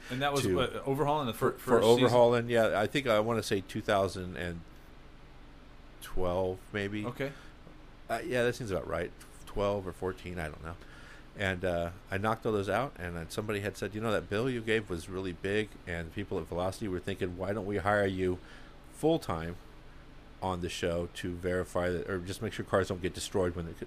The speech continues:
Speaker 2: they're, they're tearing a car apart in a hurry,
Speaker 1: Yeah.
Speaker 2: putting it back together in a hurry." I go, "Okay." He goes, "The only thing is we would like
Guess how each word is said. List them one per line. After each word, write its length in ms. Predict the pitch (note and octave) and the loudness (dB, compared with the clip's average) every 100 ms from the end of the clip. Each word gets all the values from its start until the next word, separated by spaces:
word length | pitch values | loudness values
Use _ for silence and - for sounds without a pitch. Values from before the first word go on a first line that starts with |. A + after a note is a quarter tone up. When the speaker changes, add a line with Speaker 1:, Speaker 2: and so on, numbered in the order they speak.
| - | -10
Speaker 2:
they're, 100 | C3+ | -8
they're 120 | C3 | -4
tearing 300 | C#3+ C3+ A#2 | 2 4 4
a 40 | G2 | 2
car 180 | - F2+ | 2 2
apart 280 | - F#2+ D#2+ | 4 0 0
in 80 | |
a 80 | E2+ | -4
hurry, 340 | - F#2 E2 E2 - A2+ | -2 0 -2 -4 -10 -8
Speaker 1:
Yeah. 180 | G2+ D#2+ | -8 -2
Speaker 2:
putting 200 | B2 G2+ | 0 2
it 60 | |
back 160 | F#2 F2 | 2 0
together 320 | G2 F#2 F2 | 0 0 0
in 80 | D#2+ | -2
a 40 | |
hurry." 220 | E2 D#2 D#2+ - - - - - | -6 -6 -8 -14 -18 -18 -18 -8
I 100 | F#2+ | -2
go, 100 | G2+ | 2
"Okay." 320 | A#2+ D#3 A2 A#2 | 2 2 0 0
He 60 | G#2+ | -4
goes, 140 | G2+ | -2
"The 80 | G#2 | 2
only 140 | G2 G2+ | 0 0
thing 140 | B2+ | -2
is 120 | G#2+ | 0
we 100 | A#2 | 4
would 140 | A2 G2+ | 4 4
like 180 | G2 | 2